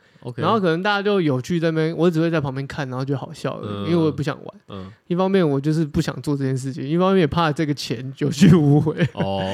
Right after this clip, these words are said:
Speaker 1: OK。
Speaker 2: <laughs> 虽然五十块、五十块这样，或者十块、十块这样就不想嘛。然后我妈就看我在旁边这样看，她说：“你要不要玩这个？来，妈妈可以赞助你五十块，你玩。”我说：“不要，不要，不要。”然后她就硬是摆的，就说：“你玩，你玩。”然后我那个，我那个玩射龙，啊，射龙门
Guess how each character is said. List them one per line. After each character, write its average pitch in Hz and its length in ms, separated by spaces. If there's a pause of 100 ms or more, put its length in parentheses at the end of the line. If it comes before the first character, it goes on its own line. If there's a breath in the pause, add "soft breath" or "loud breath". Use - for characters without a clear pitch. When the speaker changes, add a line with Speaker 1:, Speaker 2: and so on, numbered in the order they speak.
Speaker 1:
OK。 104 300
Speaker 2:
<laughs> 107 60
虽 233 120
然 196 80
五 147 80
十 151 140
块、 185 180
五 147 80
十 135 140
块 156 160
这 151 80
样， 151 100
或 160 120
者 156 80
十 - 160
块、 143 200
十 135 80
块 135 140
这 135 80
样 131 100
就 147 120
不 - 100
想 - 240 (100)
嘛。 - 60 (540 loud breath)
然 190 60
后 208 40
我 208 60
妈 202 120
就 214 80
看 196 140
我 165 80
在 175 80
旁 151 180
边 156 120
这 160 40
样 147 80
看， 151 160
她 147 140
说 170 180 (180)
：“你 233 60
要 269 60
不 302 60
要 285 60
玩 233 300
这 262 140
个？ 220 120
来， 214 140
妈 214 140
妈 226 140
可 233 100
以 220 60
赞 240 180
助 226 140
你 196 60
五 160 100
十 185 80
块， 202 140
你 165 60
玩。” 131 220
我 143 60
说 226 100
：“不 180 140
要， 175 200
不 151 120
要， 156 120
不 143 120
要。” 143 120 (460 soft breath)
然 139 100
后 139 80
她 147 60
就 151 80
硬 156 220
是 131 100
摆 - 160
的， - 140 (640)
就 151 120
说 160 140
：“你 151 160
玩， 143 180
你 143 60
玩。” 139 260 (360)
然 151 160
后 180 200 (600)
我 151 160
那 196 100
个， 185 180
我 156 120
那 170 120
个 202 80
玩 151 200
射 175 140
龙， 156 100
啊， 156 120
射 190 160
龙 165 140
门 143 220